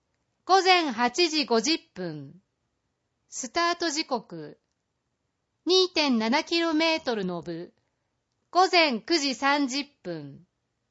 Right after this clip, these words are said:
四キロメートルの部、午前九時五十分。ところ、総合体育文化センタ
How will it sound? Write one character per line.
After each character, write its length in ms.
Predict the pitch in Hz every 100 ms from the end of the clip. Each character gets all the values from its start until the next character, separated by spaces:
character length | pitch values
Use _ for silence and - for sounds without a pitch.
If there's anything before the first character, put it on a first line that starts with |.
| _ _ _ _
四 260 | 269 349 359
キ 160 | 359
ロ 160 | 370 359
メ 220 | 339 359
ー 40 | 349
ト 160 | 254
ル 120 | 208
の 160 | 180 165
部、 340 | 156 165 175 - _ _ _ _ _ _ _
午 220 | - 359 349
前 260 | 349 294
九 220 | 220 349
時 160 | 302 285
五 120 | 226
十 200 | 220 311 - _
分。 480 | 190 165 147 139 180 _ _ _ _ _ _ _ _ _
と 160 | - 214
こ 160 | 247
ろ、 280 | 233 214 214 - _ _ _ _ _ _ _
総 400 | - - 349 370
合 260 | 370 359 359
体 460 | 330 320 339 349
育 340 | 330 311 302 294
文 260 | 285 339
化 140 | 339 330
セ 200 | 339 330
ン 80 | 277
タ 480 | 202 165 156 147